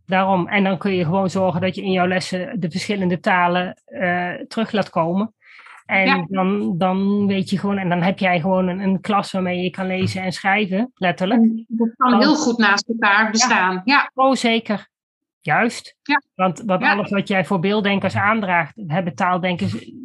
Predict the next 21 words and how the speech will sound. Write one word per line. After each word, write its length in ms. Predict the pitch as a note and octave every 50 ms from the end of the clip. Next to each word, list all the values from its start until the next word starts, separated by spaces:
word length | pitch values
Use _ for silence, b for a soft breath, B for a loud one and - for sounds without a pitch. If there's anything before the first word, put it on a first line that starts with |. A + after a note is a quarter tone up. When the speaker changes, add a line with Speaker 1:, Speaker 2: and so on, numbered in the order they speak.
| C4 B3+ C4 C4 A#3
Speaker 1:
die 120 | G3 F#3 E3+
kunnen 260 | - A3 G3+ G3 F3+
er 60 | F#3
ook 60 | F3 -
Speaker 2:
Ook 200 | - - - -
Speaker 1:
wat 120 | - D4+
mee. 200 | D4 D4+ C#4+ C4+
Speaker 2:
baat 180 | B3 A#3 A3 G3+
bij. 280 | G3 G3 G3 G3 F#3+ -
Speaker 1:
Ja. 280 | A3 A3 A#3+ C#4+ C#4 C4
Speaker 2:
Ja, 220 | D4 D#4+ - -
zeker 400 | - - A#3+ A#3 A#3+ A#3 - A3+
weten. 440 | G#3+ A3+ B3 C#4+ C#4 - - F#3+ F#3
Speaker 1:
Maar 100 | - F3
Speaker 2:
Ja. 60 | E3+
Speaker 1:
dat 140 | D#3+ E3 D#3
zij 120 | - F#3+ F#3+
het 100 | F3 -
niet 140 | G3 G3
willen 200 | F#3 G3+ G#3 G#3
weten. 760 | A3 A#3+ C#4 D4 C#4 - G3 E3+ D#3 D3+ C#3+ D3 D#3 D3 -